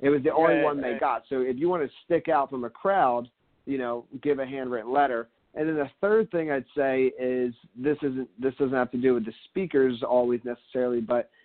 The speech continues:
Speaker 1: is to follow up. And I think a lot of people don't do that, is they go to these events and they meet a bunch of people,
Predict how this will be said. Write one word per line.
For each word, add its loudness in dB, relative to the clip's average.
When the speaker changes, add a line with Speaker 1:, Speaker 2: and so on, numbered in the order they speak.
Speaker 1:
is 2
to -4
follow 2
up. -4
And -6
I -8
think -10
a -6
lot 0
of -8
people -2
don't -2
do 0
that, 0
is -8
they -2
go 2
to -2
these 0
events -6
and 0
they 2
meet 4
a 2
bunch -4
of -10
people, 2